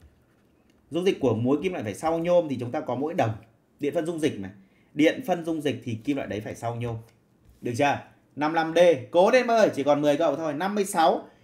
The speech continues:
điện phân N A C L có màng ngăn thì K tốt đây này. K tốt cực âm có N A cộng với nước.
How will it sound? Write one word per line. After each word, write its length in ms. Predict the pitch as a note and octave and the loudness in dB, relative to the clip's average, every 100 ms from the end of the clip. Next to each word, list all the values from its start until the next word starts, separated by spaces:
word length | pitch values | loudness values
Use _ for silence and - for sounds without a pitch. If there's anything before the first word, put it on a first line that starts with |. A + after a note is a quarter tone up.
| _ - | _ 0
điện 260 | G3+ A#3+ - | 4 4 2
phân 160 | B3 | 2
N 40 | A#3 | 2
A 240 | G3+ G#3+ | 0 0
C 80 | G#3+ | 0
L 140 | G#3+ F#3+ E3 | 2 2 2
có 160 | C#3+ E3+ | 2 2
màng 200 | G3+ F3+ | 0 0
ngăn 220 | G#3+ F#3 - _ _ _ | -2 -2 -10 _ _ _
thì 400 | C#3+ D3 D3 D3 | 0 2 2 2
K 260 | F3+ F#3 | 2 2
tốt 140 | G3+ A3 | 0 -2
đây 100 | F#3+ | -2
này. 140 | C#3 C#3 _ _ _ _ _ _ _ _ _ _ _ _ _ _ _ _ _ | -6 -8 _ _ _ _ _ _ _ _ _ _ _ _ _ _ _ _ _
K 180 | D#3+ G3+ | -2 0
tốt 100 | A3+ | 0
cực 80 | F#3 | 0
âm 140 | F#3+ | 0
có 100 | E3+ | 0
N 40 | |
A 260 | F#3 E3+ E3+ | 0 0 -2
cộng 280 | E3 E3+ B2 | 0 -2 0
với 100 | C3+ | -2
nước. 240 | F3 A3 | -2 -4